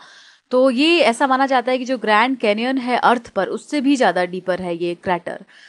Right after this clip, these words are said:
तो आपसे प्रीलिम्स में क्वेश्चन बन सकता है कि, अ, ये कहाँ पर एस्टैब्लिश है, इसका आपको याद रखना है। और अब आज का क्वेश्चन देखते हैं, ऊर्जा गंगा प्रोजेक्ट में कौन सा स्टेट नहीं है, आपको ये बात बतानी है। ये यहाँ पे चार स्टेट का नाम लिखा हुआ है,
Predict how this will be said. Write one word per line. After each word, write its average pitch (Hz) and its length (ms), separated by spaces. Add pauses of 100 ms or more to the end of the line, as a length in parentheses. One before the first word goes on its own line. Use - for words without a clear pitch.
(200)
तो 220 80
आपसे 208 260
प्रीलिम्स 233 360
में 247 100
क्वेश्चन 220 240
बन 220 140
सकता 214 280
है 233 120
कि, 226 340
अ, 190 460
ये 190 240
कहाँ 196 300
पर 208 120
एस्टैब्लिश 202 520
है, 302 80
इसका 185 400 (100)
आपको 165 180
याद 160 240
रखना 202 220
है। 254 140 (800)
और 214 140
अब 233 140
आज 226 160
का 262 100
क्वेश्चन 247 280
देखते 240 240
हैं, 269 100
ऊर्जा 262 340
गंगा 277 280
प्रोजेक्ट 262 560
में 233 360
कौन 240 320
सा 269 160
स्टेट 254 380
नहीं 202 340
है, 190 280
आपको 165 280
ये 185 140
बात 175 220
बतानी 170 360
है। 254 260
ये 185 240
यहाँ 180 240
पे 185 60
चार 180 240
स्टेट 185 260
का 190 100
नाम 180 180
लिखा 185 220
हुआ 196 140
है, 294 80